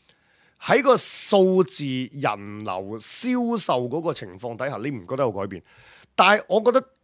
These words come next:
如果我哋用發爛渣式經濟衰退嚟到去描述二零二四年嗰個狀況，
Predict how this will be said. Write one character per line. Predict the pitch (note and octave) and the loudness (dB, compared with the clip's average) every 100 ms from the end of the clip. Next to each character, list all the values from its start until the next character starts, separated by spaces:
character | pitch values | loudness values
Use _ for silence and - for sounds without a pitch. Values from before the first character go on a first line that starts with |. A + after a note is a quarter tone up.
| _ _ | _ _
如 | - C#3 D3 D3 | -8 -2 0 2
果 | D#3+ A3+ | 6 6
我 | G3 D3+ D#3+ | 4 2 0
哋 | D3+ C#3 C3+ | 0 -2 -4
用 | B2+ B2+ C3 | -4 -6 -8
發 | B2 F#3+ D#3+ F#2+ | -2 2 2 0
爛 | D3 A2 C3+ | 0 2 0
渣 | - G#2 D3 | 0 4 4
式 | F#3+ | 4
經 | E3 E3+ E3 | -2 -4 0
濟 | C3+ | -2
衰 | C#3 D3 | -2 -6
退 | B2 G2+ F#2+ _ | -6 -10 -12 _
嚟 | A#2+ G2+ F#2 | -12 -10 -10
到 | G2+ A2 | -8 -6
去 | A#2 | -6
描 | A2 G#2+ E2+ F2+ | -6 -8 -8 -10
述 | A2+ | -10
二 | G2+ | -10
零 | G#2+ A2+ F2 | -8 -8 -8
二 | G2 G2+ | -10 -10
四 | A2 | -10
年 | F2 F2 | -12 -10
嗰 | B2 | -10
個 | |
狀 | G2 E2 | -8 -14
況， | F#2 | -14